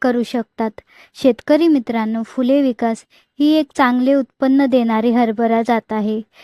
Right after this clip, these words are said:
यातून आपल्याला सरासरी दहा ते पंधरा क्विंटल उत्पन्न हे प्रति एकरी मिळते. शेतकरी मित्रांनो, अशा प्रकारे फुले विकास या हरभरा वाणाचे वैशिष्ट्य आहेत.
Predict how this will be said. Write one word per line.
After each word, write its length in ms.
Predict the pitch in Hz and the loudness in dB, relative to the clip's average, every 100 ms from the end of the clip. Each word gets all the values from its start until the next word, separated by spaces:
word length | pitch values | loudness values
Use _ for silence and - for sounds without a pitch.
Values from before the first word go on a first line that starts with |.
| _ _ | _ _
यातून 360 | 254 240 320 320 | 0 2 4 4
आपल्याला 520 | 247 233 226 220 226 | 2 -2 -2 0 -2
सरासरी 600 | - 247 240 240 269 254 | -2 0 0 0 -2 -2
दहा 340 | 214 233 220 214 _ - _ | 2 2 0 -4 _ -20 _
ते 60 | 311 | -4
पंधरा 440 | 285 269 262 277 | 2 2 4 2
क्विंटल 460 | 294 262 247 247 240 | 2 0 0 -2 -2
उत्पन्न 540 | 240 247 _ 262 240 | -4 -6 _ -2 -2
हे 140 | 233 254 | 0 -2
प्रति 440 | - 262 262 294 | 0 0 2 0
एकरी 420 | 277 262 240 269 | 2 0 2 2
मिळते. 500 | 262 226 214 - 226 220 _ _ _ | 2 0 -4 -4 -6 -6 _ _ _
शेतकरी 520 | - 269 247 - 294 320 | -4 0 0 0 2 4
मित्रांनो, 600 | 294 240 233 214 220 226 - | 2 0 -2 -2 -2 -4 -2
अशा 280 | 247 - 294 | -4 0 -2
प्रकारे 500 | - 240 - 226 233 | -2 -6 -4 -6 -6
फुले 420 | - 262 254 269 | -6 -2 0 -2
विकास 360 | 254 - 220 220 _ _ - _ | -4 -8 -12 -12 _ _ -20 _
या 160 | 269 302 | 4 6
हरभरा 580 | 277 262 254 262 269 269 | 6 4 2 2 2 2
वाणाचे 440 | 247 233 226 269 | 0 -2 -4 -2
वैशिष्ट्य 600 | 247 226 - 233 - - | -2 -2 -2 -8 -8 -6
आहेत. 380 | 247 220 214 220 | -4 -2 -4 -6